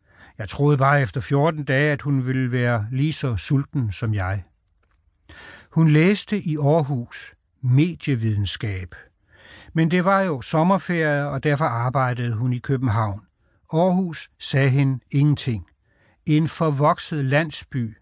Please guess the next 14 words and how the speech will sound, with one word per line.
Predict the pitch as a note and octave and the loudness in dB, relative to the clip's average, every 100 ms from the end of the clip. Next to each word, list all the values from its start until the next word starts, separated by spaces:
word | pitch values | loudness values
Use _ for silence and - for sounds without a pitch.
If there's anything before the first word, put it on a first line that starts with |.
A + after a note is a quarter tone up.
| - | -2
mente | B2+ B2 | 2 2
hun, | - A2 F#2 _ _ _ _ _ _ | 0 -4 -6 _ _ _ _ _ _
hvor | D3+ | 0
selv | D3 F#3+ G3+ | 2 2 0
pølseboderne | - E3 F#3 - F#3 D#3 C#3 B2+ A#2+ A2+ | 0 0 2 0 -2 0 0 2 0 -2
på | A#2+ | -6
gågaden | - E3 D#3+ D3+ C3 B2 | -2 -2 0 0 0 0
lukkede | A#2 B2 C3+ C#3+ C3+ | 0 0 0 0 -2
klokken | - A#2+ G#2+ | -2 -4 -4
halv | F#2+ C3+ | -2 -2
seks | G#2+ - C3 - | -4 -4 -4 -4
sammen | - A2 A2+ | -4 -4 -2
med | C3+ | -4
forretningerne. | - A2 G#2 - G#2+ F#2 F#2 | -2 -2 -4 -2 -2 -2 -4